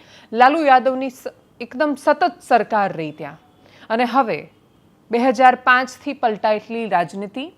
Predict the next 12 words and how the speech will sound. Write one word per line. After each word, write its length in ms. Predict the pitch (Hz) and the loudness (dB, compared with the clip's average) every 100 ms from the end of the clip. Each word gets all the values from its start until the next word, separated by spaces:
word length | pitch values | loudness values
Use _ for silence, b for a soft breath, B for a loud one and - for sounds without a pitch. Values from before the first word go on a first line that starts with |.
| _ _ - | _ _ -16
જે 260 | 180 240 | -6 -4
ડી 100 | 254 | -2
યુનું 260 | 277 262 240 | -4 -6 -8
સત્તામાં 600 | - 214 - 226 247 240 | -10 -8 -4 -4 -2 -2
આવવું, 320 | 220 226 302 - | -2 -8 -14 -8
એન 200 | 240 294 | -6 -4
ડી 80 | 320 | -4
એની 240 | 311 269 | -4 -6
સાથે 340 | 247 208 196 202 | -6 -6 -6 -10
સ-, 240 | 196 180 | -12 -10
સત્તામાં 520 | 220 196 196 180 175 | -10 -8 -8 -6 -4
આવવું, 320 | 165 156 202 | -6 -8 -12